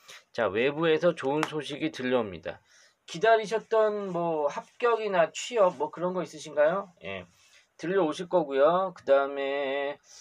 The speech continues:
어, 뭐 계약이라든지 그런 거 나쁘지 않아요. 자,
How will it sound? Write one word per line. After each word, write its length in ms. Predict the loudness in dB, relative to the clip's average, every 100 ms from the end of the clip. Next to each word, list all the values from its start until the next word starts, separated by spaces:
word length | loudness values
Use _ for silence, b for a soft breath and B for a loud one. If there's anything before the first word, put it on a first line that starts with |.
| B B B _
어, 300 | -4 0 0
뭐 160 | 0 -4
계약이라든지 1160 | 0 4 6 4 4 4 2 -2 -6 -8 -8 -8
그런 260 | -6 -2
거 120 | 2 2
나쁘지 380 | 2 -2 -4
않아요. 300 | -2 -4 -14 -20 _ _ _ _ _ _ b b b b b _ -18
자, 200 | -16